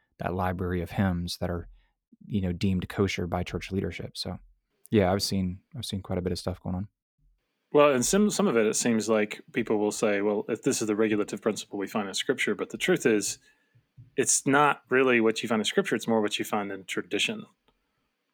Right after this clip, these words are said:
Speaker 2: of this
Speaker 1: Mm.
Speaker 2: particular tribe, right?
Speaker 1: Mm-hmm.
Speaker 2: So you
Speaker 1: Mm-hmm.
Speaker 2: mentioned hymns. Like, the truth is, the, the Bible says, "Speak to each other in psalms, hymns, and spiritual songs."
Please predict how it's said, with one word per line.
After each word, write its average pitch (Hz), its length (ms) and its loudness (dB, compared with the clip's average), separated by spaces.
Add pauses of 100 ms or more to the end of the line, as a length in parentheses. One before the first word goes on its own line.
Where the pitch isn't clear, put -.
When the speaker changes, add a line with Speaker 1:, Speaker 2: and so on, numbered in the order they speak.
Speaker 2:
of 113 160 0
this 95 120 4
Speaker 1:
Mm. 82 40 -6
Speaker 2:
particular 92 580 -6 (540)
tribe, 98 400 -2 (360)
right? 98 220 -2 (420)
Speaker 1:
Mm-hmm. 92 180 2
Speaker 2:
So 85 120 -2
you 104 60 -2
Speaker 1:
Mm-hmm. 104 80 0
Speaker 2:
mentioned 101 260 0
hymns. 98 380 -4
Like, 107 180 -2
the 123 140 -6
truth - 260 0
is, 107 160 0
the, 104 120 -4 (160)
the 117 80 -4
Bible 110 320 2
says, 101 460 -2 (260)
"Speak - 360 -6
to 113 160 -2
each 104 160 -2
other 104 240 0
in 98 80 -8
psalms, 104 480 -2
hymns, 101 300 -6
and 92 100 -12
spiritual 104 400 -6
songs." 98 540 -6